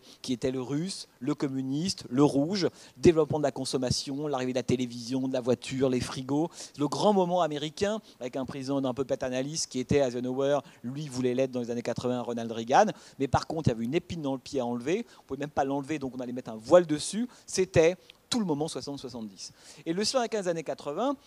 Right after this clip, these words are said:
il s'est construit sur la réécriture ou l'amnésie de ces années-là.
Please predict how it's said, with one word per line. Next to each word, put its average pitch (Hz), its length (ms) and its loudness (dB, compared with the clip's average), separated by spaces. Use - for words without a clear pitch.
il 160 80 -12
s'est 185 140 -4
construit 220 520 -10
sur 269 540 -4
la 156 100 0
réécriture 233 840 -6
ou 160 100 -6
l'amnésie 240 640 2
de 214 80 -2
ces 156 220 0
années-là. 127 340 0